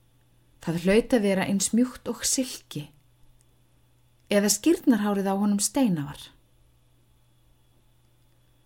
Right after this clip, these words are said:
Undra ólíkir voru þeir Geirmundur og Brandur.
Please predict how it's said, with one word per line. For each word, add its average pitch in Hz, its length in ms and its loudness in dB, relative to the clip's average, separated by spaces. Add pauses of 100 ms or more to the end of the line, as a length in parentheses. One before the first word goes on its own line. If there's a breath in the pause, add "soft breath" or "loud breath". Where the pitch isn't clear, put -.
(880)
Undra 196 420 4
ólíkir 185 560 2 (240)
voru 165 240 2
þeir 147 240 -4
Geirmundur 190 560 -2
og 196 80 -6
Brandur. 156 440 -4